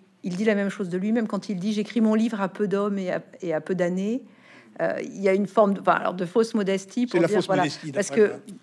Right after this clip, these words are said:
Speaker 1: la phrase de Foucault, là, pour le coup, enfin,
Speaker 2: Oui.
Speaker 1: il, c'est lui qui l'érige en monument,
Speaker 2: Oui, oui,
Speaker 1: enfin,
Speaker 2: absolument.
Speaker 1: donc, euh,
Speaker 2: Oui.
Speaker 1: <laughs> tout en prétendant, hein, que,
Speaker 2: Oui, oui.
Speaker 1: voilà, que on l'oubliera tout aussi vite qu'on oublie l'histoire, il construit quand même un, un,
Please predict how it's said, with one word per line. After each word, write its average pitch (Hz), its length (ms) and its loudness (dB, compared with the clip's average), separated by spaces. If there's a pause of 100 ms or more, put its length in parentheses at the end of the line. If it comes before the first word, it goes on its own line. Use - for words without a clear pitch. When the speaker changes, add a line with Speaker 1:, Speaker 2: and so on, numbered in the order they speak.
(100)
Speaker 1:
la 196 120 6
phrase 226 240 6
de 214 100 2
Foucault, 226 300 -2
là, 196 120 4
pour 190 140 0
le 185 140 4
coup, 254 260 -2
enfin, 185 320 2
Speaker 2:
Oui. 269 60 -6 (140)
Speaker 1:
il, 208 60 -2
c'est - 160 0
lui 247 200 6
qui 254 160 -2
l'érige 208 360 4
en 185 80 4
monument, 233 760 6
Speaker 2:
Oui, 202 80 6
oui, 185 80 8
Speaker 1:
enfin, 190 140 6 (180)
Speaker 2:
absolument. 226 320 6
Speaker 1:
donc, 233 160 4
euh, 190 80 6 (280)
Speaker 2:
Oui. 165 80 -8 (280)
Speaker 1:
<laughs> - 260 -12
tout 262 160 2
en 254 80 10
prétendant, 240 640 2
hein, 202 140 0
que, 208 140 -4 (180)
Speaker 2:
Oui, 196 60 8
oui. 143 180 2
Speaker 1:
voilà, 208 260 6
que 196 380 2
on 214 80 6
l'oubliera 254 480 8
tout 226 180 -4
aussi 214 200 -4
vite 214 140 -6
qu'on 180 140 -8
oublie 190 220 -4
l'histoire, 254 400 -2
il 196 80 -2
construit 175 340 -8
quand 180 140 -4
même 202 160 -2
un, 175 240 -6
un, 160 240 -6